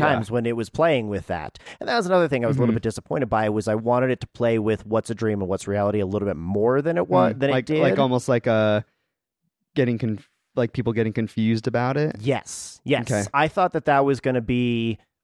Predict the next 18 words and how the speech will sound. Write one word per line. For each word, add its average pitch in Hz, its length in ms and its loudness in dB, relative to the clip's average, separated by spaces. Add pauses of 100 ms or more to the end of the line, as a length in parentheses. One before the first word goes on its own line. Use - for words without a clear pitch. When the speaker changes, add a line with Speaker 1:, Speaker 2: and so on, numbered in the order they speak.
(120)
Speaker 2:
uh, 107 420 0
a 107 140 0
major 120 400 0
forefront 135 800 0
of 135 600 0 (360)
kind 120 220 -2
of 120 120 2
just 113 180 -12
what 110 120 0
was 107 120 -4
happening. 143 500 -2
And 110 160 -2
then 110 160 -2
maybe, 107 120 0
Speaker 1:
Uh-huh. 104 100 0
Speaker 2:
you 104 60 -2
know, 98 140 -2
that, 107 200 -4